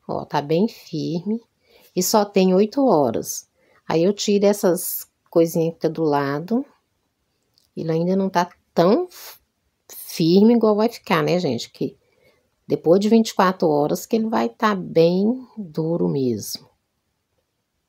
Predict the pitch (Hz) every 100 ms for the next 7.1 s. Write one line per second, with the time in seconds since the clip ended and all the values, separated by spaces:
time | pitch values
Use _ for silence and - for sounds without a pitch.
0 | _ _ _ _ _ _ _ - 147 135
1 | 156 156 170 156 185 226 - 220 - 160
2 | 175 - 156 160 170 - - 160 - 151
3 | 139 143 180 247 - - _ _ _ _
4 | _ - 180 214 - 220 214 - 214 233
5 | - 226 208 196 160 165 185 214 - 202
6 | 202 202 - 220 220 175 170 160 147 160